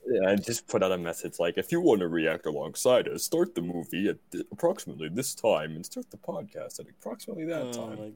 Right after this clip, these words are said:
Speaker 2: God. How people, like, line up fucking, like, songs with New Year's Day.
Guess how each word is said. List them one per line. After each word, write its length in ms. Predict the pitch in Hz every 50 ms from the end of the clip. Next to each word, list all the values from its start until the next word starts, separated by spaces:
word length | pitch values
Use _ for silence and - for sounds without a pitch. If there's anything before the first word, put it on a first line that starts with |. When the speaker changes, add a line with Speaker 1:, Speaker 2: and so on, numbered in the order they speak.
| _ - 127
Speaker 2:
God. 440 | 110 110 110 110 113 113 117 120 - _ _ _ _ _ _ _
How 120 | - 143
people, 380 | 131 135 - 160 143 - 151 147
like, 200 | 139 135 127 131
line 380 | 131 127 120 117 117 120 120 123
up 180 | 123 123 _ -
fucking, 420 | - 135 120 - - 135 123 120
like, 200 | 117 113 107 -
songs 540 | - - - 123 107 104 104 110 117 117 117
with 100 | 110 107
New 160 | 104 107 107
Year's 340 | 107 107 107 107 110 107 104
Day. 420 | - - 104 104 104 104 107 113